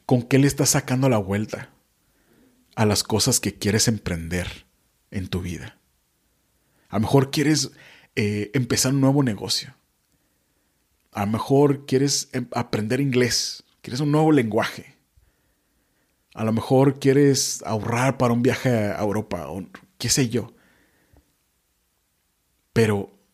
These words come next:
no lo dejes para el día de mañana, lo que puedes hacer hoy.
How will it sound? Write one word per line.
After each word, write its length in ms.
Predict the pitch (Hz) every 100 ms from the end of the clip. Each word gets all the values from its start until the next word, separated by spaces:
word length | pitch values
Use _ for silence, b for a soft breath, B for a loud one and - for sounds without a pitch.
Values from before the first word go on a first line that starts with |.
| _ _ _ _ _ _ _ _
no 180 | 113 131
lo 120 | 135
dejes 540 | 123 - 117 - - _ _ _ _
para 160 | 117
el 80 | 104
día 140 | 104 107
de 80 |
mañana, 480 | 104 101 101 101 95
lo 140 | 98 98
que 100 | -
puedes 260 | 107 107
hacer 220 | - 101 90
hoy. 220 | 104